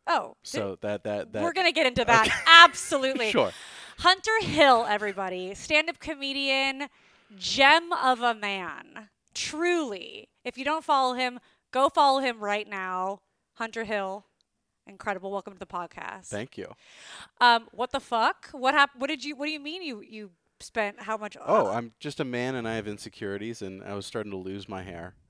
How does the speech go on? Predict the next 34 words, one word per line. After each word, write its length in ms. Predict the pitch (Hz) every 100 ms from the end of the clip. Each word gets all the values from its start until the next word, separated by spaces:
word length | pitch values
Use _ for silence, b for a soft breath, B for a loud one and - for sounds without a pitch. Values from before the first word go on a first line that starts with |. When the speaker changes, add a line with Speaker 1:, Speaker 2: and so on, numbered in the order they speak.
| _ _ _ _
Speaker 2:
So 360 | - 98 92
Speaker 1:
Did 80 | -
you 60 | 95
Speaker 2:
I 80 | -
Speaker 1:
get 300 | 220 233 -
hair 480 | 196 190 190 208 -
plugs? 380 | - 277 320 _
Speaker 2:
Yeah. 300 | 110 120 113
No, 120 | 120
well, 180 | 135 135
I, 160 | 127 123 -
I 60 | 151
don't 140 | 214
know 100 | 226
if 80 | 208
they're 100 | -
called, 300 | 170 175 156 135
they 140 | 131 131
took 200 | - 180
my 300 | 127 135 143
hair 420 | 113 95 92 98 _ _ _ _ _ _
and 200 | - 104
replanted 680 | 107 117 - 123 113 107 92
it 220 | 90 85 - _ _ _
Speaker 1:
That's 160 | - 494
a 100 | 605
thing 120 | - 571 539
now. 320 | 240 165 -
Speaker 2:
on 180 | - 117
the 80 | 110
top 340 | - 120 123
of 100 | 120 95
my 160 | 90
head. 420 | 87 87 82 -